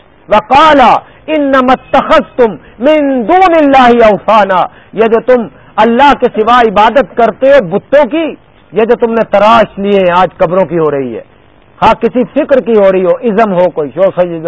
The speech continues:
فلانا ازم یا اپنے نفس کی پرستش ہو، تو یہ تم کیا کس لیے کرتے ہو؟ مودت بینکم فی الحیات الدنیا، یہ صرف دنیا میں تمہیں جوڑ کا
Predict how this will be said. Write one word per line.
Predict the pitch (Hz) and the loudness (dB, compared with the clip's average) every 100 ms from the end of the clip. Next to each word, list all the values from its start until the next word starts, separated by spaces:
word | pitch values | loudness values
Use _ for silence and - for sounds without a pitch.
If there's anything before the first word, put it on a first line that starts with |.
| 156 | -6
فلانا | 175 190 185 | -2 0 0
ازم | 175 156 147 - - - | -4 -4 -6 -8 -14 -2
یا | 208 220 | 0 0
اپنے | 202 196 | -4 -6
نفس | 185 240 - | -4 -6 -6
کی | 185 | -12
پرستش | - - - 135 - | -8 -8 -8 -16 -16
ہو، | 90 _ _ _ _ _ _ _ _ _ - | -20 _ _ _ _ _ _ _ _ _ -4
تو | |
یہ | 202 254 254 | 0 0 0
تم | 269 247 | -4 -4
کیا | - 294 302 190 | 0 2 0 -2
کس | 247 - | -10 -6
لیے | 330 | -4
کرتے | 320 254 185 202 | -2 -2 0 -2
ہو؟ | 156 - - - | -2 -6 -20 -4
مودت | 202 240 240 185 226 202 | -2 0 -2 -2 -2 0
بینکم | 220 247 220 175 196 143 | 0 0 -2 -4 -6 -6
فی | - - 277 277 | -18 -6 0 0
الحیات | 220 - 311 277 254 214 214 | 0 0 2 4 2 2 0
الدنیا، | 156 180 190 180 160 123 - - - - | -2 -4 -4 -2 -2 -4 -10 -20 -20 -4
یہ | 226 262 - | 2 2 2
صرف | 277 277 | 0 0
دنیا | 185 196 226 240 233 | 0 -4 0 0 2
میں | 233 269 247 - - | 2 2 0 -6 -10
تمہیں | - 226 233 156 | -4 0 -2 0
جوڑ | 196 208 | 0 2
کا | 180 | 0